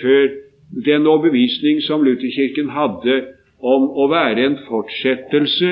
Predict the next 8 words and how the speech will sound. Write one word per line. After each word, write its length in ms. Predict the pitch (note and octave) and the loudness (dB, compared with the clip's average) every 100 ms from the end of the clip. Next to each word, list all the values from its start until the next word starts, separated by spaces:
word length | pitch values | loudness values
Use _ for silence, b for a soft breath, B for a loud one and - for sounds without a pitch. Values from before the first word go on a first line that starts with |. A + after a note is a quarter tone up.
| F3 A#2 | -4 0
av 540 | C3 F#3+ A3+ A3+ G3+ | 2 2 2 0 -2
den 380 | F#3 G3 A3+ A3+ G#3 - | 0 0 0 -4 -6 -2
sanne 640 | G#3+ E3+ A#2 B2+ F#3 G3 | 0 0 0 0 2 0
kristne 560 | F3+ F3+ B2+ B2 B2+ D3+ D3+ | 0 0 0 -4 -6 -4 0
kirke 380 | D#3+ - C#3 B2 | 0 -2 -6 -4
på 140 | D#3 | -2
jorden. 460 | G#2+ G#2+ G2 F#2 - b b b b b _ | 0 0 0 -2 -8 b b b b b _
Vranglære 1040 | F#2+ D3 F3 C#3 A2 G2 A2 D3 F#3 G3+ | -2 2 4 4 2 0 0 2 2 2